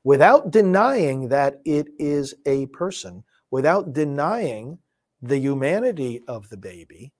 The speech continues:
Many advocate in our nation to this day the violent idea that you can end the life of a baby to solve a problem. And then we wonder why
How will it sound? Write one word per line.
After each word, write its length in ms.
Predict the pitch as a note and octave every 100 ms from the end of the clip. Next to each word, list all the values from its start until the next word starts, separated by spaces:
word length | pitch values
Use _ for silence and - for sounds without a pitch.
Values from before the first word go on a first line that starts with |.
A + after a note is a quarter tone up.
| _ _ _ _ _
Many 560 | C3 C3+ C#3+ E3+ A3 -
advocate 720 | F3 G3+ F3 D#3+ - A#2+ A#2+ -
in 260 | C#3 D#3 E3+ -
our 480 | C#3+ D#3 D#3+ E3+ - _ _ _ _ _ _ C3
nation 640 | D3 E3+ - F#3+ F#3 F#3 _ _
to 100 | -
this 240 | C3+ F3+ D3+
day 680 | C#3 G3 C#3+ D#2 D#2 B2+ _ _ _ _ _ _ _ _ _ _ _ _
the 120 | C#3+
violent 840 | B2+ A2 D3+ A3+ B3 B3 A#3 A3 - -
idea 600 | B2+ A#2+ A2+ G#2 D2+ - _ _ _ _ _ _ _ _ -
that 100 | C3
you 160 | C#3 C#3+
can 200 | C#3+ C#3
end 340 | D3 E3 F#3
the 100 | F#3
life 380 | D3 C3+ C3+ -
of 140 | B2+
a 60 | C3+
baby 380 | C3+ A#2 A2+ A2
to 80 |
solve 400 | G#2+ - G2+ F#2+
a 60 | G#2
problem. 540 | - A2+ G2+ F#2 F2+
And 180 | G2 A2
then 240 | F3+ A#3 A#3+ _ _ -
we 160 | F#3+
wonder 420 | E3+ D#3 F3 E3+ E3
why 500 | C3 C3 B2 A#2+